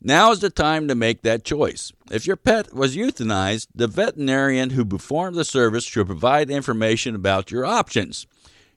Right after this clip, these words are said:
Cremation is most common. A lot of cities and town ordinances usually don't allow dogs to be buried at home. Burial may be an option if there's a local pet cemetery. I had all my pups cremated.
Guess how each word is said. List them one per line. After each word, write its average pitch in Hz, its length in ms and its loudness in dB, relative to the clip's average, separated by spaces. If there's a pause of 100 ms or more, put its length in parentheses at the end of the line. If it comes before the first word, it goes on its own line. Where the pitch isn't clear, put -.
Cremation 185 760 2
is 135 200 -4
most 143 360 2
common. 90 580 2 (540)
A 95 100 2
lot 131 240 8
of 165 100 4
cities 156 440 0
and 113 120 -6
town 147 360 0
ordinances 135 680 0
usually 175 400 2
don't 151 300 0
allow 127 380 4
dogs 113 400 2
to 110 80 -2
be 104 120 -2
buried 101 440 0
at 85 80 -2
home. 87 400 -2 (420)
Burial 120 800 6
may 131 180 4
be 135 140 0
an 123 100 0
option 131 560 0 (100)
if 107 120 -4
there's 113 180 -4
a 120 60 0
local 107 360 0
pet - 300 -8
cemetery. 82 680 -4 (840)
I 160 140 4
had 175 240 4
all 147 200 6
my 147 200 2
pups 120 340 2
cremated. 87 680 0